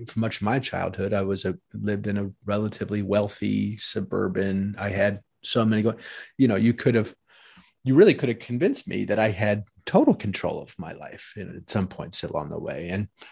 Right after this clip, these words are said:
and hardship must have been this invented thing, 'cause I certainly didn't feel it, you know. And anyway, that,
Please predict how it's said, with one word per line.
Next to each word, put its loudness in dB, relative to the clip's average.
and 0
hardship 4
must 2
have 2
been 4
this 2
invented 2
thing, -6
'cause -10
I 0
certainly 2
didn't -2
feel -4
it, 0
you 0
know. 2
And 0
anyway, 2
that, -2